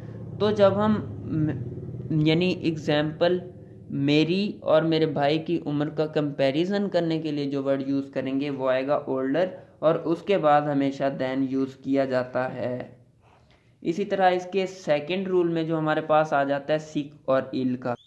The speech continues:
basically रूल हमारे पास ये है कि जब हम, जब भी कोई वर्ड सिक यूज़ करेंगे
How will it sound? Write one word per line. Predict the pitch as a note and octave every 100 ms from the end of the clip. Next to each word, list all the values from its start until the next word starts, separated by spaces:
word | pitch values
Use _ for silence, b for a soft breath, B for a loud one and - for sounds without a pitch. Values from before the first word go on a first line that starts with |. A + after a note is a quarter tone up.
| - _ _ _
basically | C#3 E3 A3 G#3+ G#3 G3
रूल | F3 F#3 F#3+
हमारे | F#3 F3 F3+
पास | F3+ E3+ E3+ D#3+
ये | D#3+
है | E3+ E3 D#3+ E3 E3
कि | D#3+
जब | C#3+ D#3+ E3
हम, | E3 D#3+ - b b b -
जब | C#3+ D#3+ F3 F3
भी | G#3+ F#3+ F3+ F3
कोई | E3+ - E3 E3
वर्ड | C#3+ D3 D3+
सिक | D#3 - - F#3 -
यूज़ | D#3+ D3+ C#3+ C#3+
करेंगे | D3+ D3 D3+ C#3+ C#3+